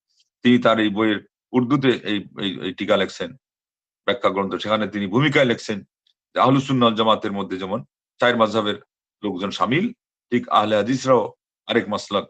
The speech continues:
পাঁচ নম্বর হলেও তিনি বলছেন এরা আহলুস সুন্নাহ ওয়াল জামাতের অন্তর্ভুক্ত। আসলে তো এরাই আসল,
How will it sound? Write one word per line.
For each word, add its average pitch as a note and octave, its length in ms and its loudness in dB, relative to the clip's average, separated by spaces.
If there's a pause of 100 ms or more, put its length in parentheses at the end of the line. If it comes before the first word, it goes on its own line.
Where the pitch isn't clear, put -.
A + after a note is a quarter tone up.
(160)
পাঁচ G2 140 -2 (120)
নম্বর F#2 220 -6
হলেও F2 280 -8 (260)
তিনি G2+ 140 -4
বলছেন F#2+ 280 -4
এরা F#2 180 2
আহলুস F#2 240 -4
সুন্নাহ C3 460 0
ওয়াল G2+ 100 -4 (360)
জামাতের G2 420 0 (260)
অন্তর্ভুক্ত। F3+ 460 2 (840)
আসলে C#3+ 320 0
তো E3+ 60 6
এরাই F3 220 6
আসল, C3 340 2